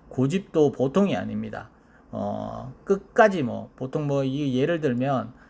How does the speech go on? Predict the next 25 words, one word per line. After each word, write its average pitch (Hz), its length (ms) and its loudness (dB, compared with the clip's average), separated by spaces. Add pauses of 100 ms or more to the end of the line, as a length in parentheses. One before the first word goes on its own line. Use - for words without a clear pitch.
(480)
한 208 160 2
개 208 140 6
라인에 151 420 2
뭐 135 160 0
두 143 140 -6
가지 165 240 0
약물을 127 320 -2
생산한다든지 123 1080 -2
이런 156 240 -2
거에 147 220 4
보통 135 440 -2
에프디에이에서는 135 960 -2 (240)
허가가 165 320 2
잘 127 220 -2
안 117 180 -2
되는 170 480 0
걸 131 220 0
알, 151 340 -2 (100)
알 147 280 0
거예요. 127 460 2
전문가들 151 520 0
그만큼 151 360 -2
영입하고 127 520 -2
그렇게 123 300 -4
했는데도 127 560 -4